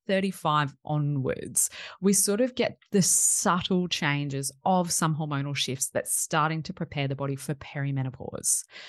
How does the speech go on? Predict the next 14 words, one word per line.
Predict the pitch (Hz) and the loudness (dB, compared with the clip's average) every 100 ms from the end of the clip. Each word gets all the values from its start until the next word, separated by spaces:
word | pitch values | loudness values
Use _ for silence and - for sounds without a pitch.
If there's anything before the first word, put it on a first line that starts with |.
| - - - | -18 -10 2
And | 190 | 2
perimenopause | 190 226 285 247 196 - 175 160 160 147 147 139 | 4 2 4 2 0 0 2 2 0 -2 -2 -2
is | 139 | -4
this | 160 151 | -2 -2
transition | - 185 175 170 185 - 240 | -2 0 0 2 0 2 2
that | 226 - - | 0 -2 -2
goes | 156 147 147 139 | 0 2 0 -2
for | 160 | -4
anywhere | - 202 208 185 | 0 2 2 2
from | 185 151 | 2 -2
five | - 139 139 139 | 0 0 2 0
to | - | -2
thirteen | - 143 143 - 135 131 | 0 0 0 -2 -2 -2
years. | 131 87 151 | -4 -6 -6